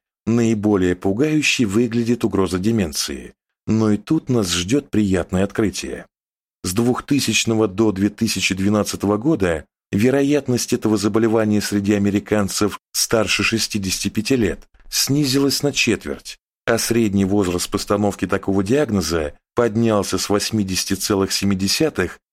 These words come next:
до восьмидесяти двух целых четырех десятых года. Хорошие новости на этом не заканчиваются. Кривые в графике,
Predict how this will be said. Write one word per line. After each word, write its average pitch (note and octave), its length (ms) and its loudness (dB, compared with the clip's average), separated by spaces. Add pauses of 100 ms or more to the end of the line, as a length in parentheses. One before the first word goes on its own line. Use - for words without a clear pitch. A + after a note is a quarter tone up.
до G#2 180 0
восьмидесяти G#2+ 680 0
двух F#2+ 240 -2
целых D#3 400 -2
четырех A2+ 480 0
десятых G#2 500 -2
года. F#2 420 -4 (720)
Хорошие G#2+ 640 2
новости D#3+ 480 0
на A#2 100 2
этом F#2+ 280 0
не F#2+ 60 2
заканчиваются. D#2+ 1040 -4 (480)
Кривые G#2+ 460 4
в F#2 80 -6
графике, F#2+ 720 0